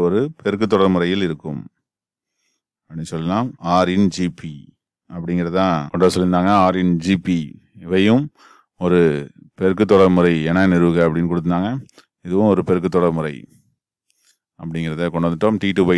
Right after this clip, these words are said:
டி ஒன்னும் டி த்ரீ by டி டூவும் ஈக்குவலா இருந்துச்சுன்னா, அதுலேருந்து டி ஒன், டி டூ, டி த்ரீ,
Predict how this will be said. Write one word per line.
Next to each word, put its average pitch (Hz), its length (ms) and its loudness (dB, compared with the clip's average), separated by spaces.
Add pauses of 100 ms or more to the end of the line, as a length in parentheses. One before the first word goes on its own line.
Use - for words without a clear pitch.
டி 90 80 -2 (100)
ஒன்னும் 104 220 0
டி 101 120 0
த்ரீ 98 160 0
by 92 120 2
டி 90 140 -4
டூவும் 95 180 2
ஈக்குவலா 90 280 2
இருந்துச்சுன்னா, 80 420 -6
அதுலேருந்து 87 340 -6 (1300)
டி 113 160 -6
ஒன், 101 140 0
டி 104 140 0
டூ, 107 60 6 (100)
டி 107 60 2 (100)
த்ரீ, 78 100 -6